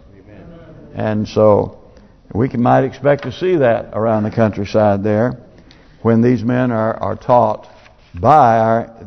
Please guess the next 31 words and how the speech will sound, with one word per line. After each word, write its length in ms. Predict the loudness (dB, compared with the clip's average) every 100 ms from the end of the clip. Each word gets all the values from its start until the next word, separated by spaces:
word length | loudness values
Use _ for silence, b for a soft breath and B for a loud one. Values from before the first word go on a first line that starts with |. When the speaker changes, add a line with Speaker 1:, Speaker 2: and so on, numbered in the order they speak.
| -10
Speaker 2:
and 180 | -8 0
through 200 | 4 4
our 200 | 4 0
institution. 600 | -6 -12 -2 -2 0 -4
They 160 | -4
may 40 | -4
be 140 | -2
looking 340 | -2 -4 -6 -2
for 320 | 0 0 -4 b b b
churches 480 | 2 2 2 -4 -8
associated 540 | -6 -4 -2 -2 -2
with 240 | -2 -4 -6
it. 60 | -14 -20 b b b b b b b b -4
Well, 220 | 2 4
let's 200 | 4 0
see 220 | -2 0
here. 180 | 0 -2
I, 160 | -2 -4 -6 -14 b b b b b
I 100 | -8
can't, 280 | 0 0 2
I, 440 | 0 -2 -2 -2 2
I 60 |
hope 240 | 2 4 4
I 100 | 2
can 160 | -2
remember 380 | -4 0 2 2
the 80 | 2
names 480 | 0 -2 -2 -6 -8
of 100 | -8
individuals. 640 | -8 -6 -6 -4 -4 -6 -10 b b b b b
So 400 | 4 4 0